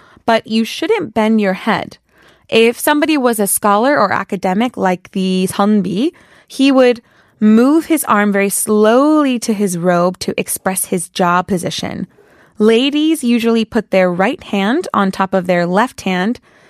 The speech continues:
and then placed both of them on their right hip. I'm not exactly sure if people still do this, uh, maybe only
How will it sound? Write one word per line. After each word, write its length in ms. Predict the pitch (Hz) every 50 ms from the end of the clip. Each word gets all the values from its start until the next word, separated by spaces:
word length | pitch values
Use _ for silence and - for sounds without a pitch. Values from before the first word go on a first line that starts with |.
| _ _
and 240 | - 208 208 208 202
then 240 | 208 202 208 208 196
placed 400 | - - 196 196 202 190 - - - _
both 320 | - 214 226 262 285 - -
of 120 | 294 -
them 200 | - 302 302 294 -
on 180 | 214 208 202
their 180 | 190 185 180 175
right 240 | 185 180 196 - -
hip. 340 | - - 185 170 - _ _ _ _ _ _ _ - - _ _ -
I'm 320 | - 214 208 208 208 208
not 160 | 220 254 311
exactly 420 | 392 392 339 339 294 294 - 269 240
sure 300 | - - - 214 214 220
if 100 | 196 -
people 300 | - - 196 - 190 175
still 420 | - - - - 196 190 190 202
do 240 | 190 202 202 202 202
this, 320 | 185 180 226 262 - - - -
uh, 240 | 190 190 185 185
maybe 340 | 180 185 196 214 220 240 226
only 460 | - 202 202 196 202 196 190 196 196